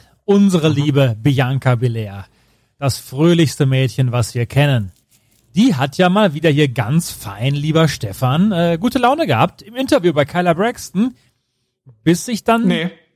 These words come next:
Speaker 1: Wie nee?
Speaker 2: War nicht bei Kyla Braxton.
Speaker 1: Nicht? Bei der anderen? Deshalb war
Speaker 2: Ja,
Speaker 1: das Interview auch
Speaker 2: also,
Speaker 1: nicht so gut, da
Speaker 2: also
Speaker 1: wurden nicht die guten Fragen gestellt.
Speaker 2: Die Bianca Belair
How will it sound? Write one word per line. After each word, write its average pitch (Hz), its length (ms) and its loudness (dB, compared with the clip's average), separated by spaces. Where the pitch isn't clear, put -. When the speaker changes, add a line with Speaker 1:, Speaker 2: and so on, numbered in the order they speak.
Speaker 1:
Wie 135 200 2
nee? 117 340 0
Speaker 2:
War 131 140 -6
nicht 135 140 -4
bei 139 100 -4
Kyla 131 280 -4
Braxton. 127 500 -6
Speaker 1:
Nicht? 294 340 -2
Bei 208 100 4
der 220 120 2
anderen? 240 400 -2
Deshalb 175 260 0
war 208 80 2
Speaker 2:
Ja, 196 80 2
Speaker 1:
das 202 80 0
Interview 202 280 2
auch 190 40 4
Speaker 2:
also, 180 120 2
Speaker 1:
nicht 190 100 2
so 208 120 2
gut, 220 200 4
da 151 60 2
Speaker 2:
also 143 120 2
Speaker 1:
wurden 196 80 4
nicht 185 120 2
die 190 60 2
guten 185 220 -4
Fragen 185 340 0
gestellt. 120 420 -4
Speaker 2:
Die 160 80 2
Bianca 190 380 0
Belair 185 460 0